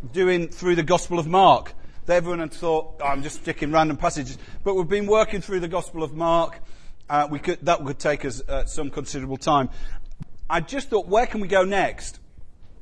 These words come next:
And so actually we're in Mark seven, but I'm gonna cheat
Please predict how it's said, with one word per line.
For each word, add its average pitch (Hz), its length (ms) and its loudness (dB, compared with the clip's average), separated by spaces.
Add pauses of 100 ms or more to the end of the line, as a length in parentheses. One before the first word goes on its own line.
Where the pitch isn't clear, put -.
(100)
And 160 120 2
so 190 240 10
actually 196 300 4
we're 196 140 4
in 196 100 0
Mark 196 280 4
seven, 156 560 -2 (440)
but 160 140 -2
I'm 160 80 -6
gonna 170 160 -4
cheat 170 480 -4